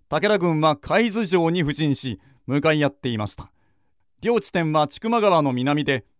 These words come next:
相互に三点五キロほど離れています。武田軍は山本勘助の検索により、西女山に立てこもる上杉軍の背後から奇襲を仕掛け、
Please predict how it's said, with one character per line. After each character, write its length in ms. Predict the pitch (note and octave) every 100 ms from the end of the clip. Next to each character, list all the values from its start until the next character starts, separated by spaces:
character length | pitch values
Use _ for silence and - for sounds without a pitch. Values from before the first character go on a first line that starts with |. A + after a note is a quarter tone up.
| _ _ _
相 220 | - G#3+
互 160 | F3+
に 180 | D#3 D#3 -
三 320 | - A3+ A3+
点 300 | - D3+ C#3+
五 160 | C#3+ C#3+
キ 100 | G#3+
ロ 120 | A3
ほ 100 | G3
ど 240 | G#3 - _
離 240 | - C#3 E3+
れ 120 | D3+
て 100 | C3+
い 120 | A#2
ま 100 | G#2+
す。 260 | - - - _ _ _ _ _ _ _ _ _ _ _ _ _ _ _
武 240 | D#3 G#3+
田 60 | A3
軍 200 | G3 F3+
は 180 | E3+ E3+
山 280 | C3+ C#3+ G#3
本 220 | A3 G#3+
勘 260 | G3+ G#3 E3
助 180 | - D#3
の 100 | C3+
検 220 | C#3 C#3+
索 200 | D3+ D3
に 80 | C3+
よ 100 | C3+
り、 200 | C3 F#2+ _ _
西 260 | - E3 G3
女 140 | G3+
山 220 | F#3+ D#3+ D3
に 60 |
立 160 | C#3 C#3+
て 100 | D3+
こ 100 | D#3+
も 120 | D3
る 200 | C#3+ C#3+
上 200 | C3+ C#3
杉 220 | F3+ F#3 E3+
軍 220 | D3 C3
の 120 | B2+
背 140 | D#3 F3+
後 140 | C#3+
か 80 | C#3
ら 140 | C3+
奇 100 | G#2
襲 300 | - F#3+ G#3
を 120 | F#3+
仕 100 | F3
掛 120 | - D#3
け、 200 | G#2+